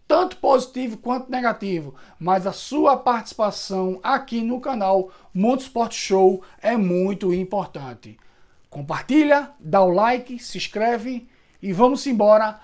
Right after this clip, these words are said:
para mais um vídeo do Leão da Praça da Bandeira. Deixa teu like pelo Esporte Tudo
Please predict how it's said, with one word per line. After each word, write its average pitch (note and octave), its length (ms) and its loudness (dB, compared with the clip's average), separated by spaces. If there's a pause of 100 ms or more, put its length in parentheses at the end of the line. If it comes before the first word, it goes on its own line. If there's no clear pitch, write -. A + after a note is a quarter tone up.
(200)
para G3+ 260 2
mais G3 480 0
um G3 160 -2
vídeo E3+ 500 -6
do F3 200 -4
Leão D#3 340 -4
da E3+ 140 0
Praça D#3+ 420 -2
da E3 100 -6
Bandeira. C#3+ 520 -10 (580)
Deixa C4+ 320 4
teu C#4 220 2
like B3 680 2 (400)
pelo C4 240 10
Esporte B3 460 0
Tudo A3+ 540 -2